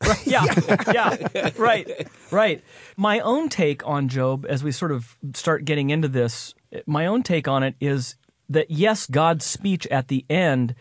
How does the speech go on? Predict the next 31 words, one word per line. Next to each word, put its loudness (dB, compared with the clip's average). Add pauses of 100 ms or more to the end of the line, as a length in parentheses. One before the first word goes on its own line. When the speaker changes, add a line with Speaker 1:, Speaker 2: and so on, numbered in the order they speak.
(480)
Speaker 1:
sort 0
of -2
cleans 2
everything 0
up. 0
It -2
basically 0
says, 0
"There 4
is -2
a 4
backstop -2
here -2
to -6
your -2
questioning." -4
Speaker 2:
Mm. -6 (560)
Speaker 1:
Speculation 0
is, 0
as -2
the -2
Reformer 0
said, -4
"a 0
labyrinth -2 (140)
from 0
which -2
you 0
never 2
emerge 0
safely." -4